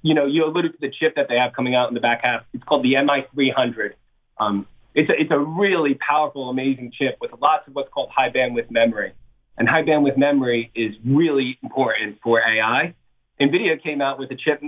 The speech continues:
not that long ago, two or three days ago, called Grace Hopper two point oh. That chip as well has a lot of high bandwidth memory. So this, this is never s-, s-,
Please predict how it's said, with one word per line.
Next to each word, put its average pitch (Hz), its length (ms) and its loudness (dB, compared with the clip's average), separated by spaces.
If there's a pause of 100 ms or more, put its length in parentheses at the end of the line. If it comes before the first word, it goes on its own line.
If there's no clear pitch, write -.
(120)
not 156 220 2
that 135 140 2
long 170 240 2
ago, 135 420 0 (180)
two 160 120 4
or 139 100 0
three 143 140 2
days 147 240 0
ago, 123 260 -2
called 120 220 0
Grace 127 280 0
Hopper 120 260 0
two 131 180 -2
point 117 220 0
oh. 135 240 0 (600)
That - 260 0
chip 180 180 -2
as 139 100 -2
well 147 220 2
has 127 120 0
a 127 40 -6
lot 123 200 0
of 110 60 -2
high 123 140 0
bandwidth 117 300 -2
memory. 113 360 0 (280)
So 160 80 4
this, 202 160 2 (120)
this 185 180 2
is 156 120 -2
never 180 260 0
s-, - 220 -16 (180)
s-, - 60 -10